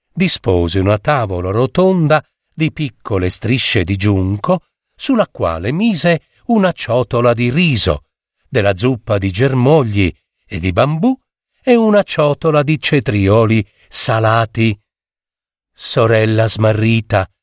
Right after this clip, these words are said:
disse il giovane, "avrai sicuramente fame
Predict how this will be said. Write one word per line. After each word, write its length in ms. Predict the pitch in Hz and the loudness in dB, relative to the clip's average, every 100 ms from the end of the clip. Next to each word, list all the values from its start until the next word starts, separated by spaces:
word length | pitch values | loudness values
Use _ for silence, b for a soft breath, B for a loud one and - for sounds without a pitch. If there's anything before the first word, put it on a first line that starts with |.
| _ _ _ _ _ | _ _ _ _ _
disse 540 | 107 147 151 - 147 | -4 -2 -2 -2 0
il 160 | 139 127 | 0 0
giovane, 680 | 110 131 117 101 90 82 _ _ _ _ _ _ _ | 2 4 4 2 0 -4 _ _ _ _ _ _ _
"avrai 440 | 117 107 110 120 | -4 0 2 2
sicuramente 920 | 113 - 113 117 110 110 123 120 104 107 | 0 -4 -4 0 2 2 2 0 -2 -2
fame 560 | - 131 147 123 104 | 0 0 2 0 -2